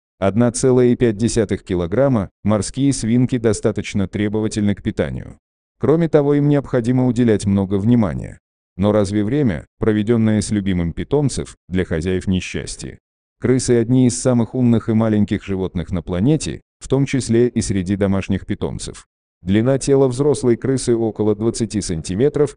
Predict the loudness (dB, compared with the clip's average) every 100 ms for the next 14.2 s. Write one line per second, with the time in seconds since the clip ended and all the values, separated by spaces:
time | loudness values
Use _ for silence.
0 | _ -6 -4 -2 -2 -2 -2 -6 -6 _
1 | _ _ _ -2 0 0 0 0 2 0
2 | -2 -6 0 2 2 -2 -10 -12 _ _
3 | _ _ 0 0 2 2 4 2 4 2
4 | 2 0 0 -2 -2 -2 -2 2 2 2
5 | -2 -8 -10 _ 0 2 2 2 0 0
6 | 0 0 0 0 0 0 0 -2 0 0
7 | 0 -2 -2 0 0 0 -2 -2 -2 -2
8 | -4 -4 -6 -10 -14 -16 -16 _ -4 -2
9 | -2 -4 -2 -6 0 2 2 -2 _ -4
10 | -2 -2 -2 0 2 2 2 -2 0 -2
11 | -2 -2 -2 -2 -4 -4 -6 -8 -10 -10
12 | -16 _ _ _ -4 -2 -2 -2 0 -2
13 | -4 -4 -2 -2 -4 -6 -6 -2 0 0
14 | -6 -16